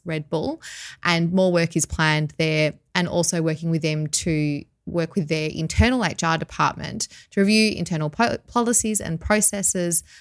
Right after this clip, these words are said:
as well as communication. So not just about saying that we have these goals and that we, you know, have these values as a business, but actually partnering with the right organisations to help achieve them. Because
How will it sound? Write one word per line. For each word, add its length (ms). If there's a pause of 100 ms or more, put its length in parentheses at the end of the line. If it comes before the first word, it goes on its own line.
(180)
as 160
well 340
as 220
communication. 840
So 380 (340)
not 280
just 200
about 280
saying 340
that 80
we 80
have 300
these 240
goals 440
and 160
that 160
we, 380
you 140
know, 80
have 160
these 180
values 400
as 100
a 60
business, 580 (380)
but 140
actually 580
partnering 600
with 120
the 80
right 440
organisations 880
to 120
help 260
achieve 460
them. 220
Because 400